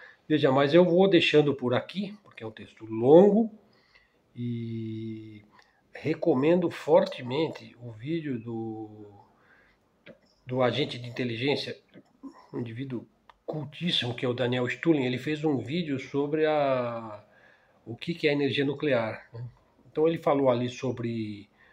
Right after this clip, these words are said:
a, como que é feita uma bomba nuclear, o que que é o quiloton, como é que você a-, aquilata o seu poder de destruição, o que que é uma microbomba, uma mini bomba,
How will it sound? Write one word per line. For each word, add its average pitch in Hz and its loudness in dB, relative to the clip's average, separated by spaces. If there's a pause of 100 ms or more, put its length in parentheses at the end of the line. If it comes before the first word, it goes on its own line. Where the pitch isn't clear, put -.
(280)
a, 101 -12 (280)
como 151 0
que 123 -6
é - -4
feita 131 -6
uma 113 -4
bomba 113 -8
nuclear, 135 -2
o 117 -6
que 165 -2
que 156 -8
é 131 2
o 120 0
quiloton, 131 0 (640)
como 127 -4
é 139 -2
que 139 -8
você 123 -8 (520)
a-, 110 -8
aquilata 131 0
o 110 -12
seu - -4
poder 127 -4
de 117 -6
destruição, 127 -6
o 127 -6
que 165 -2
que 165 0
é 147 6
uma 135 4
microbomba, 131 2
uma 120 4
mini 127 0
bomba, 120 -2